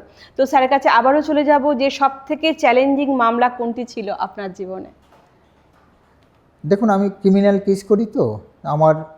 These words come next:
Speaker 2: উম, মার্ডার কেস হতে আরম্ভ করে, আহ, রেপ কেস, তারপরে দেখুন এ-,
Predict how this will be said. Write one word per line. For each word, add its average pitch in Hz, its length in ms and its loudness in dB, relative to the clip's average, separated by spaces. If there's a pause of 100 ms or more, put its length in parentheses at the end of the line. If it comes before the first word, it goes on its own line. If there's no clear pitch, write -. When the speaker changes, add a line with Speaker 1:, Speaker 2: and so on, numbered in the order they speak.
(1080)
Speaker 2:
উম, 123 200 -12 (480)
মার্ডার 147 340 2
কেস 147 480 -4
হতে 135 240 -2
আরম্ভ 131 220 -4
করে, 131 260 -4
আহ, 120 840 -10 (480)
রেপ 131 180 0 (140)
কেস, 127 280 -4 (600)
তারপরে 123 180 -6
দেখুন 139 280 -4
এ-, 131 160 -2